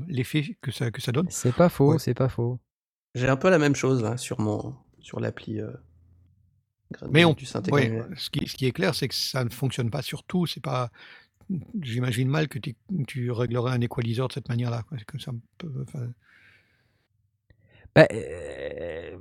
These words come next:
Speaker 2: moi, j'ai, j'ai du
Speaker 1: Potentiellement,
Speaker 2: mal.
Speaker 1: tu pourrais, mais c'est, c'est,
Speaker 2: Tu
Speaker 1: c'est
Speaker 2: peux, hein,
Speaker 1: c'est
Speaker 2: mais,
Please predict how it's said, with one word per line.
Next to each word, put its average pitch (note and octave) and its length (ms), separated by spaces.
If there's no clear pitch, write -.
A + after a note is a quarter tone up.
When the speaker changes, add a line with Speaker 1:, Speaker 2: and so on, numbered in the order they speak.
Speaker 2:
moi, F3 340
j'ai, D3+ 140
j'ai C3 60
du A#2 40
Speaker 1:
Potentiellement, C3 360
Speaker 2:
mal. G2+ 100
Speaker 1:
tu F2 60
pourrais, D3 280
mais A2+ 140
c'est, A#2 160
c'est, B2 240
Speaker 2:
Tu - 160
Speaker 1:
c'est - 60
Speaker 2:
peux, C#4+ 260
hein, G#3+ 160
Speaker 1:
c'est F#3 60
Speaker 2:
mais, D3+ 60